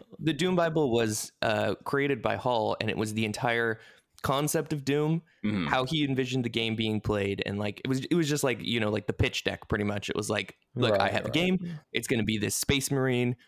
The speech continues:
Speaker 1: who was, you know, put in a penal colony on Mars to fight off the scientists who were bringing Hell's gates opening on this planet, and, like, this is how I envision the gameplay, this is what the story is." And then
Speaker 2: Mm-hmm.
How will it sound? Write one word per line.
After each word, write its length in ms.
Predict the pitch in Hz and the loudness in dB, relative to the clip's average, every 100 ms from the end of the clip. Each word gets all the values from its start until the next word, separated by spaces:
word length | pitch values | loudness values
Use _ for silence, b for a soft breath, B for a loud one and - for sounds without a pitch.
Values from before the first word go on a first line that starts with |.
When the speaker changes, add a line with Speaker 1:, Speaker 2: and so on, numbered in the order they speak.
| _ | _
Speaker 1:
who 360 | - 113 107 98 | -2 2 2 0
was, 580 | 92 101 98 98 - - - | -2 0 0 0 -2 -4 -4
you 140 | 107 | 0
know, 120 | 101 | 0
put 180 | 95 135 | 0 0
in 60 | 104 | 0
a 40 | |
penal 300 | 95 147 151 | -2 0 0
colony 500 | 139 135 123 123 117 - | 2 2 2 0 -2 -2
on 240 | 101 98 | -4 -2
Mars 440 | 110 160 160 156 - | -2 0 0 -2 -2
to 120 | 113 | -6
fight 240 | - 104 104 | 0 0 2
off 300 | 104 107 - | -2 -4 -12
the 260 | - 110 98 | -6 -4 -4
scientists 580 | - 147 143 135 120 - | 0 0 2 0 0 0
who 80 | 110 | -2
were 60 | 101 | 0
bringing 440 | 113 107 107 104 - _ _ | 0 0 -2 -4 -8 _ _
Hell's 380 | - 123 113 117 b _ _ - 127 127 | -2 0 2 0 b _ _ -10 -8 -2
gates 340 | 107 107 - - | -2 -2 -2 -2
opening 480 | 107 107 101 98 - | -2 -2 -2 -4 -4
on 140 | 95 | -6
this 120 | 101 | -8
planet, 420 | - 156 156 147 - | -4 -2 0 0 -2
and, 100 | 104 | -4
like, 160 | 101 | -4
this 180 | 113 117 | -4 -4
is 100 | 104 | -2
how 140 | 107 95 | -2 -2
I 100 | 95 | -2
envision 360 | 101 104 98 | -2 -4 -6
the 60 | 98 | -4
gameplay, 460 | 143 170 165 151 127 | -2 0 2 2 2
this 140 | 110 | 0
is 80 | 101 | -4
what 120 | 131 | -6
the 40 | - | -6
story 400 | - 151 143 131 | 0 2 2 2
is." 260 | 123 120 - | 0 -2 -4
And 140 | 104 104 | 0 2
then 160 | 104 95 | 2 2
Speaker 2:
Mm-hmm. 160 | 82 | -4